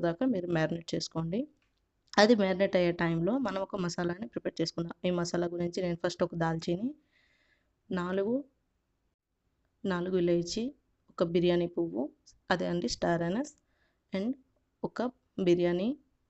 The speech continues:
ఆకు, దీన్ని తుంచి వేసుకుంటున్నాను. అలాగే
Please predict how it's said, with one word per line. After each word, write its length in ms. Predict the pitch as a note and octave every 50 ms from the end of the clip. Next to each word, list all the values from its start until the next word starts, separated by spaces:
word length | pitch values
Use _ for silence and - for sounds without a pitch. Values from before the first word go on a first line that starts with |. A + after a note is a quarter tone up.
| _ - - F3 E3+
ఆకు, 260 | E3 E3+ - G#3 B3 D#4 - _ _ _ - F3+ F3+
దీన్ని 200 | F3 F#3+ A#3 A#3+ - -
తుంచి 240 | F#3 F3+ E3+ F3+ E3+ F3
వేసుకుంటున్నాను. 720 | F3 F3 - - E3+ E3+ E3 E3+ E3+ E3 E3+ F3 A3 D4 F4 _ _ _ _ _ _ _ _ _ _ _ _ _ _ _ _ _ _ _ - - - - _ _ _ _ _ _ - - G3
అలాగే 300 | F#3 F3+ F#3 F3+ G3+ A3